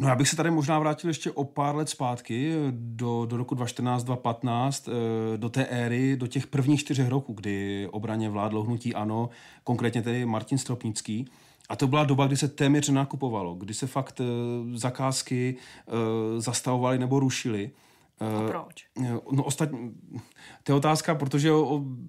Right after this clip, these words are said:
Speaker 1: nevím, čím to bylo, ale Stropnický, Martin Stropnický je tím proslaven, tím se proslavil, že kromě právě té rekordní délky mandátů, za který dostal ten dort, jak už jsem zmínil,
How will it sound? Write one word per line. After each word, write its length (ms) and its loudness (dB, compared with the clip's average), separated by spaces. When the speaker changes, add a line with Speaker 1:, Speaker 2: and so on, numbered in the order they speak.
Speaker 1:
nevím, 420 2
čím 160 2
to 80 2
bylo, 320 2
ale 180 4
Stropnický, 800 -2
Martin 280 0
Stropnický 380 0
je 40 -4
tím 140 0
proslaven, 440 0
tím 120 -4
se 80 0
proslavil, 420 -2
že 100 -4
kromě 260 0
právě 280 0
té 140 0
rekordní 400 0
délky 280 -2
mandátů, 420 0
za 100 -8
který 220 -6
dostal 260 -6
ten 180 -2
dort, 320 -6
jak 120 -12
už 100 -14
jsem 100 -10
zmínil, 340 -4